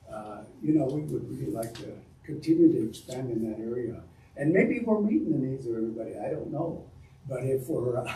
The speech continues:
<laughs> I agree. But the thing is, you know, we would sure like to, to,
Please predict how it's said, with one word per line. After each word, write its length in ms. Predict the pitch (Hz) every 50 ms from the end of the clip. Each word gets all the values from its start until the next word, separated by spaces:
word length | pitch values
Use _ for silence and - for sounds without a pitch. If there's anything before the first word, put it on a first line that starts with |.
| - - - - -
<laughs> 300 | - - - - - -
I 120 | 165 170
agree. 880 | 170 165 156 - - 160 147 143 143 - 160 - - - - - - -
But 340 | 349 - - 160 156 156 156
the 100 | 165 151
thing 340 | - 190 196 180 175 160 165
is, 340 | 165 165 160 143 - - - - - -
you 120 | - 156 156
know, 100 | 143 131
we 180 | 131 135 156
would 220 | 165 165 139 - -
sure 160 | - 143 123
like 320 | 120 120 123 120 120 123
to, 260 | 123 117 - - - - - -
to, 380 | 113 110 104 98 98 95 90